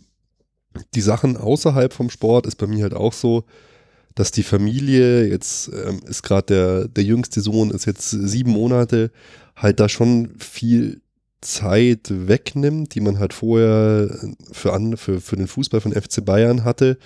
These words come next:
Und ich hab's halt auch gemerkt, dass es sich geändert hat, dass ich auf einmal angefangen hab, weil das jetzt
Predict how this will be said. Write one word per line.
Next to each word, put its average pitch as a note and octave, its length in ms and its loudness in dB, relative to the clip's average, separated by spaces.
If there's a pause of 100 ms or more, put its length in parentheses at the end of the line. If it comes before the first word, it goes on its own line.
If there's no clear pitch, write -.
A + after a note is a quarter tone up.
(640)
Und A2 440 2 (720)
ich A#2 140 -4
hab's - 140 0
halt C3 100 2
auch A#2+ 140 -2
gemerkt, A#2 300 2
dass A#2+ 140 -4
es A2 100 -6
sich A#2 120 -6
geändert B2 400 0
hat, A2+ 200 0
dass G#2+ 180 2
ich - 340 -8 (140)
auf - 160 -4
einmal G#2 220 2
angefangen B2 480 2
hab, B2 180 -2
weil G2+ 80 2
das F2+ 160 2
jetzt - 320 -4